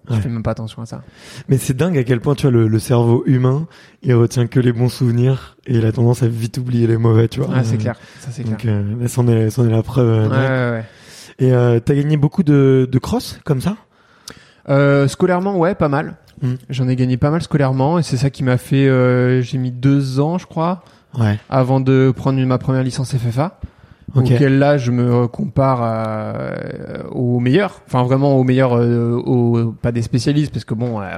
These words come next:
Speaker 1: on a quatorze, quinze ans, on n'est pas.
Speaker 2: <laughs>
Speaker 1: Mais je veux dire, euh, là, moi, j'étais en Uxel, il y a l'U N S S. L'U N S S,
Speaker 2: Ouais.
Speaker 1: c'est que c'est le public.
Speaker 2: Ouais.
Speaker 1: Et il y a quand même plus de monde.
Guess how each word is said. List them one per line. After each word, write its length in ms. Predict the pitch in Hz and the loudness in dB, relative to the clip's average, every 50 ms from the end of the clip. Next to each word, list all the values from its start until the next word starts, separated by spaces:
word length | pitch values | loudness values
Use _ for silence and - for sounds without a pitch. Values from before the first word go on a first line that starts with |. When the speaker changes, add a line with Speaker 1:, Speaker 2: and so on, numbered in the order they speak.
| 90 92 | -10 -12
Speaker 1:
on 100 | 101 101 | -12 -12
a 80 | 101 101 | -12 -12
quatorze, 340 | - 107 101 113 107 - | -12 -10 -10 -10 -12 -10
quinze 220 | - - 127 135 135 | -8 -4 -2 0 0
ans, 100 | 143 139 | 0 0
on 140 | 131 117 113 | -2 -4 -6
n'est 100 | 110 107 | -8 -8
pas. 200 | - - - - - - - - - | -6 -8 -8 -10 -12 -20 -20 -20 -12
Speaker 2:
<laughs> 260 | - 147 101 - - | -10 -10 -10 -4 0
Speaker 1:
Mais 100 | 127 131 | 2 2
je 40 | 131 | 4
veux 40 | 131 | 4
dire, 200 | 135 151 156 147 | 4 4 4 4
euh, 260 | 135 131 131 127 131 | 4 4 4 4 4
là, 60 | 131 | 4
moi, 120 | 135 139 139 | 4 2 2
j'étais 160 | 127 - 139 | 2 2 0
en 80 | 127 123 | 0 0
Uxel, 340 | 123 117 - 170 165 170 160 | 0 -2 0 0 0 2 2
il 40 | 143 | 2
y 40 | |
a 60 | 131 123 | 2 4
l'U 140 | 123 131 | 4 2
N 100 | 127 123 127 | 2 2 2
S 180 | 123 117 - | 0 0 0
S. 280 | 165 160 180 - - - - | -2 -2 -2 -6 -10 -6 -2
L'U 120 | 131 131 | 0 2
N 80 | 131 131 | 2 2
S 180 | 131 120 - | 2 2 2
S, 100 | 151 143 | 0 0
Speaker 2:
Ouais. 60 | 127 113 | 0 0
Speaker 1:
c'est 80 | 127 | -2
que 120 | - 131 123 | -2 -4 -6
c'est 160 | 113 - 127 | -4 -4 -4
le 320 | 113 117 113 110 110 107 107 | -4 -2 -4 -4 -4 -6 -4
public. 420 | - - 127 135 175 185 - - - _ _ _ - | -4 -4 -2 -2 -4 -4 -6 -10 -20 _ _ _ -2
Speaker 2:
Ouais. 140 | - 123 123 - _ _ - | -2 -2 -2 -2 _ _ -2
Speaker 1:
Et 100 | 127 123 120 | 0 0 0
il 60 | 123 | 0
y 60 | 120 | 0
a 40 | 120 | 0
quand 120 | 113 139 | 0 0
même 160 | 131 131 131 - - _ - _ _ | -2 -2 -4 -8 -12 _ -20 _ _
plus 180 | - 139 131 120 | -2 -2 0 2
de 80 | 135 | 2
monde. 260 | 139 160 196 208 208 | 2 2 2 0 -4